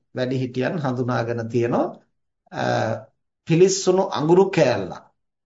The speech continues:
වතුරට, අ,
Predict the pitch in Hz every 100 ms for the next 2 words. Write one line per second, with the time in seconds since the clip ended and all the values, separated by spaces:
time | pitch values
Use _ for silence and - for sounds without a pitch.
0 | _ _ _ _ - - - - _ _
1 | _ _ _ _ _ _ _ _ _ _
2 | _ _ 113 120 147 139 139 131 - -
3 | - _ -